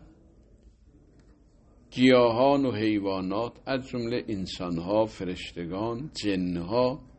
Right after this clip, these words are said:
ما، ما سوی الله همه در یک کلمه مخلوقیم. خداوند واحد و احد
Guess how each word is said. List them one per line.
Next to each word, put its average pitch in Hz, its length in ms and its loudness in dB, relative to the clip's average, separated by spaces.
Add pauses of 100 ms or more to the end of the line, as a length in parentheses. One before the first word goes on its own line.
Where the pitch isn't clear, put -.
(1080)
ما، 147 360 6 (220)
ما 120 200 6
سوی 120 300 -2
الله 123 520 4
همه 120 340 0
در 123 200 0
یک 123 420 -2
کلمه 90 800 -2 (380)
مخلوقیم. 139 1000 2 (1700)
خداوند 123 760 2 (480)
واحد 101 520 2
و 98 140 0
احد 117 560 -2